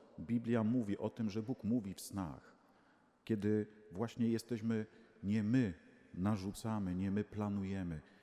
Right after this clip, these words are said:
nie my jesteśmy tutaj kreatorami, decydentami, ale kimś,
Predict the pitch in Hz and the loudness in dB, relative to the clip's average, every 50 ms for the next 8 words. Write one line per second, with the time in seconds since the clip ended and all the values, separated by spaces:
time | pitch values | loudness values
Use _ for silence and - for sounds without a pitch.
0 | - _ _ - 90 95 95 104 104 101 92 - - - 98 92 98 92 - 101 | -20 _ _ -2 2 4 4 4 4 2 0 -2 -2 -4 -2 0 0 -2 -2 -2
1 | - 104 98 87 - - 110 104 101 98 - - 110 104 101 107 107 104 95 90 | -2 -2 -2 -2 0 0 2 2 2 0 -2 0 0 0 0 0 0 -2 -2 -4
2 | 82 78 - - - - - - 95 - 107 95 98 98 95 90 - 104 98 95 | -4 -6 -8 -14 -20 -12 -8 -8 -6 -4 -2 0 0 0 0 0 -2 -2 0 0
3 | 95 92 - - 92 92 92 92 92 - - - - - - - - _ _ - | 0 0 -2 -2 -4 -2 -2 -4 -6 -8 -14 -20 -20 -20 -20 -20 -20 _ _ 0
4 | - 123 127 139 135 - | 6 6 6 6 4 -2